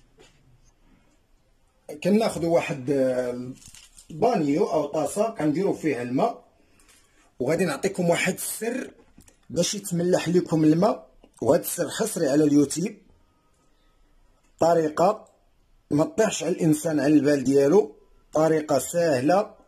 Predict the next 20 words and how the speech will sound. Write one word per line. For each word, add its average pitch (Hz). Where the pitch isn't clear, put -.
ماهله 151
باش 139
تعرفوا 160
الماء 185
اصبح 175
مجهز 151
للتملاح 147
ديال 147
الحامض 147
المرقد 165
او 160
الزيتون 151
او 180
الكبار. 117
كي 208
قلت 170
لكم 185
كناخذوا 165
هذا 139
الاناء 143